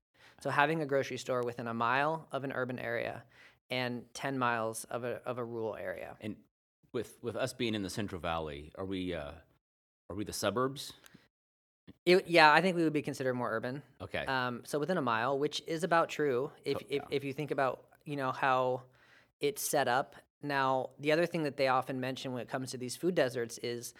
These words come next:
Speaker 1: the lack of transportation.
Speaker 2: Yeah.
Speaker 1: And, and that's a huge one. And I always show my kids a, a,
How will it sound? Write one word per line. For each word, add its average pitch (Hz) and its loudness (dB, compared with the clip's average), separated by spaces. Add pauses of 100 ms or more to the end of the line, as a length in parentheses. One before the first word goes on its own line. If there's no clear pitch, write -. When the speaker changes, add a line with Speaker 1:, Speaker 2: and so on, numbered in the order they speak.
(240)
Speaker 1:
the 143 4
lack 131 6
of 120 -4
transportation. - -8 (180)
Speaker 2:
Yeah. 78 -10 (360)
Speaker 1:
And, 156 0
and 156 0
that's 180 4
a 151 2
huge 165 0
one. 113 -4
And 143 -4 (480)
I 147 2
always 156 4
show 156 2
my 143 0
kids 143 -2
a, 127 2
a, 123 -4